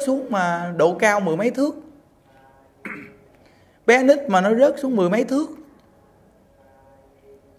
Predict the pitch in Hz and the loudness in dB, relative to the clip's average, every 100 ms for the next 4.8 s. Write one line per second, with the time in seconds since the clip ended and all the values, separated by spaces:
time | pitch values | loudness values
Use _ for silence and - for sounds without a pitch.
0 | _ _ 262 - _ _ _ _ _ _ | _ _ -20 -20 _ _ _ _ _ _
1 | _ _ _ _ _ - _ - - 175 | _ _ _ _ _ -20 _ -20 -10 0
2 | 139 135 151 180 180 180 165 151 202 226 | 2 2 -2 -6 -8 -2 -2 0 0 0
3 | 175 123 131 - - - - _ _ - | 0 -2 -4 -16 -20 -20 -20 _ _ -20
4 | - - 185 208 139 - - | -20 -6 -2 0 2 0 0